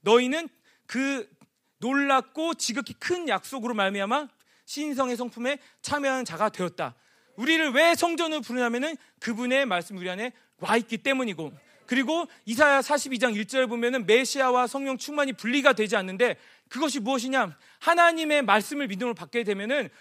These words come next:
성령으로 충만할 수밖에 없다는 거죠. 예, 당연히 그분의 말씀이면 그분의 권세, 그분의 능력이 나타나기 때문에, 예, 하나님이 일하시는 것이 너무 자연스러운 것이죠.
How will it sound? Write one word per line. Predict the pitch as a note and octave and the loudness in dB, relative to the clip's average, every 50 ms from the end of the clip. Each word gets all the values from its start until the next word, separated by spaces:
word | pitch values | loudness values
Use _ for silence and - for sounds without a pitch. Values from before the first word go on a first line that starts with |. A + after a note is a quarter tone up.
| _ _ | _ _
성령으로 | - - E4 F4 E4+ E4+ D#4+ D#4 D#4 | -6 -6 -4 -2 -2 -2 -2 -2 -4
충만할 | - - - - F4+ F#4+ F4 E4 D#4 | -4 -4 -4 0 2 4 4 4 2
수밖에 | - - G#3 G#3+ - - F#3 | 0 -2 -4 -4 -2 -2 -4
없다는 | - - - A#3 A3 G#3 | -2 0 -2 -2 -2 -2
거죠. | F3 D#3 C3+ C#3 B2 C#3+ _ _ - _ _ - - _ | -4 -6 -8 -8 -10 -12 _ _ -20 _ _ -20 -6 _
예, | A3 A#3 | 4 4
당연히 | A#3 A#3 - - D4+ F4 F#4 F#4 F4+ F4 D#4 A#3 - | 4 4 4 4 4 4 4 2 0 0 -2 -4 -2
그분의 | - D4+ D4+ D#4 D#4+ E4 E4 D#4+ D4+ | -2 -2 -2 -2 -2 2 4 4 4
말씀이면 | A3+ G#3+ G#3+ A3+ - - C#4 C4+ C#4 C4 | 6 6 6 6 4 0 -2 -2 0 -2
그분의 | B3 - - A3+ D4 D4+ C#4+ C4+ | -2 -4 -6 -4 0 2 2 2
권세, | - G3 G#3 A3 A3 A#3 G3 A#3 A3+ A3+ A3+ A3+ G#3+ - - - - - | 4 2 2 2 2 2 4 6 6 6 6 4 2 -2 -8 -18 -12 -6
그분의 | - - B3 B3+ C4+ C4+ A#3+ | -2 -2 0 2 2 0 2
능력이 | F#3 B3 C#4 C#4 D4 C#4+ C#4 A3 B3 B3+ B3+ B3 B3 - - | 0 -2 -2 0 0 0 0 0 0 0 0 -2 -2 -2 -2
나타나기 | G3+ G3 - B3 B3+ B3+ A3+ G#3 | -4 -2 -2 -2 -4 -4 -4 -4
때문에, | - A#3+ A3+ A#3 B3 C#4+ D4 B3 E3 B2 - _ _ _ _ _ - | -4 -4 -2 0 2 2 2 2 0 -2 -8 _ _ _ _ _ -8
예, | E3 E3+ D3+ C3 - _ _ _ | -8 -8 -8 -8 -12 _ _ _
하나님이 | - - E4 F4+ F4+ F4+ F4+ F4+ F4+ E4+ E4 D#4+ D#4 E4 E4 D#4 C4 G#3+ | -6 -2 0 2 4 4 4 4 2 -2 -6 -8 -6 -6 -6 -6 -6 -4
일하시는 | A3+ B3 D#4 D#4 C#4 - C#4 C#4 C4 | 0 2 2 2 2 0 -2 -6 -6
것이 | A#3 F#3 - C#4 C4 | -6 -4 -6 -6 -6
너무 | F#3+ G3+ G#3 A3+ A#3+ B3 A#3 | -4 -2 -2 -2 -2 -2 -4
자연스러운 | - - F#3 G3+ A3 G#3 - G#3+ F#3+ F3+ | -4 -2 -2 -2 -2 -2 -4 -6 -6 -6
것이죠. | D#3+ D#3+ C#3 - - D3 B2+ A#2+ | -8 -8 -10 -10 -10 -12 -12 -12